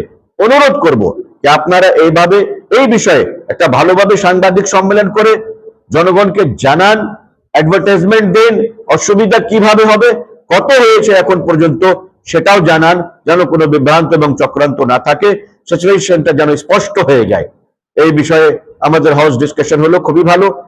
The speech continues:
আপনারা এসছেন, আপনাদেরকেও ধন্যবাদ জানাই। আর আপনাদের কাছে অনুরোধ করি যে আপনাদের দ্বারায় পশ্চিমবাংলায় একটা, পশ্চিমবাংলায়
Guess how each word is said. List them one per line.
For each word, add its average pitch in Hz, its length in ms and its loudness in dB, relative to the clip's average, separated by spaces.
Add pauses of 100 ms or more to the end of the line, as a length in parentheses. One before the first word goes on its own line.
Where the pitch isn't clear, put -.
(160)
আপনারা 156 380 0
এসছেন, 165 440 -2 (120)
আপনাদেরকেও 156 520 -2
ধন্যবাদ 165 560 2
জানাই। 180 320 2 (340)
আর 139 120 2
আপনাদের 151 400 -2
কাছে 147 260 0
অনুরোধ 180 380 2
করি 170 440 0 (220)
যে 151 100 2
আপনাদের 156 500 0
দ্বারায় 135 300 2
পশ্চিমবাংলায় 143 880 -2
একটা, 175 200 -2 (160)
পশ্চিমবাংলায় 151 680 0